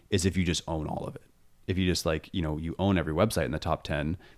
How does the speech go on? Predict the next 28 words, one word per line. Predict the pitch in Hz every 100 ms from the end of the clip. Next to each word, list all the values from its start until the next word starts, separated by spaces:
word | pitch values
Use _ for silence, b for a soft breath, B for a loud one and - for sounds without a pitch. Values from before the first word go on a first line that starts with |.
| -
then | 82
you | 80
just | 82 76
don't | 76 85
spend | - 85 85
your | 78
margins | 90 98 67 -
to | 71
zero, | 64 62 - 92
and | 85
then |
you | 82
can | 82 78
have | 76
a |
sustainable | - - 82 80 -
margin. | - - - - - b b -
And | 95
so | 90
that's, | 90 85 -
that's | - 92 -
what | 87 78
we've, | 78 76 73 -
we've | 85 78 73
been | 73 76
doing, | 87 92 98
is | 87
basically, | 78 76 - - 78 76